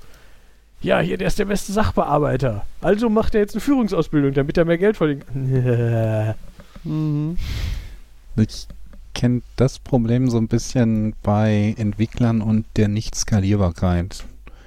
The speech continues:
Speaker 3: Du kannst in manchen anderen Berufen sagen, "Okay, wir haben hier einen Teamleiter und der ist, äh,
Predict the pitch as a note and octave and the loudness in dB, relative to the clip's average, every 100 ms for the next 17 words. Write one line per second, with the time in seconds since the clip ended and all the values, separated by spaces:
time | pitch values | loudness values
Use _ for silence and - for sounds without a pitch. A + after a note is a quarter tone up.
0 | - - - - - - - F#2+ F#2 - | -20 -20 -20 -20 -20 -8 -2 0 0 0
1 | A2 A2 A2+ - A2 G#2 G2 A2+ A#2+ G#2+ | 0 0 0 -2 0 2 0 -2 0 2
2 | A2 A2 G#2 C#3+ D#3 C#3+ - C3+ - B2 | 2 0 2 2 2 0 -2 -4 0 2
3 | A#2 A2+ B2 B2+ B2+ C3 A2+ - A#2+ C#3+ | 2 2 2 0 0 0 -2 0 0 2
4 | B2 A2+ A#2 A2+ G2 F#2 - C3+ E3+ E3+ | 2 2 2 2 2 0 0 0 2 2
5 | E3+ F3 F3 E3+ B2 A#2+ A#2 A2+ G#2 G#2 | 2 2 2 0 0 2 0 -2 0 0
6 | G2 G#2+ - G#2+ G2+ G2 | 0 -2 0 2 2 0